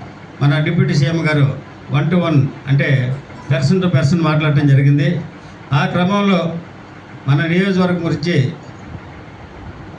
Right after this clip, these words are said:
డిప్యూటీ సీఎం గారు ప్రత్యేకించి అడగటం జరిగింది. గన్నవరం, గన్నవరానికి ఒక ప్రత్యేకత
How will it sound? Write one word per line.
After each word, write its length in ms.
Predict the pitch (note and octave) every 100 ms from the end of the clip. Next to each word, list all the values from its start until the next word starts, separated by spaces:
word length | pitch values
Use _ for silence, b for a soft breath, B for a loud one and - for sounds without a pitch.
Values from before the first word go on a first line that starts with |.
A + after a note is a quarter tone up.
| B2
డిప్యూటీ 320 | C#3+ A3 A3 F#3
సీఎం 180 | G3 F#3
గారు 120 | F3+ -
ప్రత్యేకించి 540 | F3+ - A3+ A3+ G#3+ F#3+
అడగటం 300 | G3 F#3+ F3+
జరిగింది. 320 | F3 E3 D3 C3 - - C3+
గన్నవరం, 540 | E3 F#3 F#3+ F3+ F3 - - - - - - C#3+
గన్నవరానికి 540 | D#3 F#3 F3 F3 F3 F3
ఒక 100 | - C#3+
ప్రత్యేకత 400 | C#3+ E3+ E3+